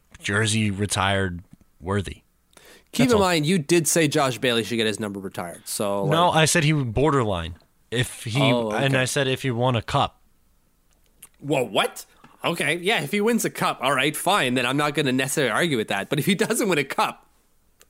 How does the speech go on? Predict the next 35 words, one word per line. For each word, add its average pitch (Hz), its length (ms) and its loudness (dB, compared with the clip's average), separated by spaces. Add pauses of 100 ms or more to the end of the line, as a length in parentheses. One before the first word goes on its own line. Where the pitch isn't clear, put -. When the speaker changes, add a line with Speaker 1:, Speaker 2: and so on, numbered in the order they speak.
(260)
Speaker 2:
and 151 280 2 (320)
<laughs> - 300 -20
okay. 151 240 -2 (440)
Anyways, 135 280 2
Speaker 1:
No, 277 120 2
I - 120 0
Speaker 2:
sorry. 151 60 4
Speaker 1:
said 196 180 4
if 185 100 -2
he 208 120 2
wins 180 260 2
a 196 80 0
Stanley 185 320 0
Cup 151 320 0 (100)
and 135 200 0
has, 131 600 2 (920)
continues 156 480 0
the 151 100 0
rest 135 220 0
of 135 40 -6
his 131 120 -4
contract 123 480 -4
at, 110 100 0
like, 104 160 -4
a 98 40 -4
fifty 110 500 -6
to - 160 -8
sixty 104 300 -6
point 98 260 -8
player, 90 260 -4
then 85 160 -8
I 87 100 -6
thought 85 280 -6
so. - 160 -12 (500)
Speaker 2:
Okay, 151 300 -4